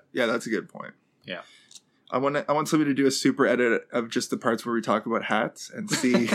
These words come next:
Speaker 2: <laughs>
Speaker 1: I want a super edit of us. To,
Speaker 2: Someone.
Speaker 1: Yeah.
Speaker 2: At this point in time, I don't think we're big enough that that will happen organically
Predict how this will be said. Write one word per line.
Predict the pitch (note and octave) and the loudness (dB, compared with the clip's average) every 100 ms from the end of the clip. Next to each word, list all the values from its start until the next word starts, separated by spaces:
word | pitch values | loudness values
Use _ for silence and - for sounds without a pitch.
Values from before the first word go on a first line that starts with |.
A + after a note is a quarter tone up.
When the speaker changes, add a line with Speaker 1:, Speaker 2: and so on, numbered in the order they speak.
| - A2 | -2 -6
Speaker 2:
<laughs> | - - - | -8 -8 2
Speaker 1:
I | |
want | C#3 D3 | 6 6
a | |
super | C#3 D#3+ D3+ | 6 4 6
edit | D#3 C#3+ C3+ | 6 6 4
of | - B2+ A#2 | 2 0 2
us. | A#2 A#2 | 0 0
To, | - | -4
Speaker 2:
Someone. | G#2+ F#2+ - _ _ - | -4 -6 -12 _ _ -8
Speaker 1:
Yeah. | - - _ _ - | -8 -10 _ _ 0
Speaker 2:
At | A2+ | 2
this | D3 F3+ | 2 2
point | F3 C#3+ | 0 0
in | B2+ | -2
time, | A#2 A2 A2 | 0 0 -2
I | A2 | -4
don't | A2+ - | -4 -4
think | A2+ G#2 | -8 -2
we're | G#2+ | -2
big | G2 G#2 | 0 -2
enough | G#2 G2+ | -2 -2
that | G2+ F#2+ | -2 -4
that | F#2+ | -4
will | F#2 | -6
happen | F2 G2+ G2 G2+ | -2 0 0 -2
organically | F#2 F#2 G2 G#2 G#2+ A#2 | -6 -6 -8 -8 -6 -8